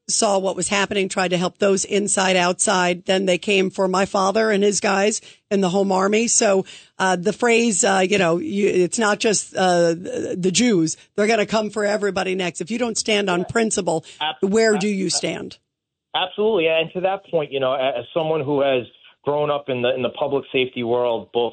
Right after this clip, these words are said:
Speaker 2: you know, an N Y P D detective, a chief of the fire department, you know, whenever we have catastrophes, we always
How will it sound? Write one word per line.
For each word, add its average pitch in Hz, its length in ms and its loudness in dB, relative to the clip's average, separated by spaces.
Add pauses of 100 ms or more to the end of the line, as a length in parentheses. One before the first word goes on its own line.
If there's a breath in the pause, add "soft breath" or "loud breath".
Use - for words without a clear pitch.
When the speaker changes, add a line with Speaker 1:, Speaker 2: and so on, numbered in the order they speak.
Speaker 2:
you 113 180 -8
know, 107 120 0
an 110 80 0
N 131 100 0
Y 127 140 0 (120)
P 131 80 -6
D 120 100 -6
detective, 117 600 -2
a 98 140 -2 (260 loud breath)
chief 151 240 -2
of 127 80 -4
the 120 100 -6
fire 127 220 -2
department, 120 520 -6
you 123 60 -8
know, 110 200 -2 (240 loud breath)
whenever 175 280 0
we 175 140 0
have 151 240 -2
catastrophes, 120 720 -8
we 113 120 0
always 117 260 0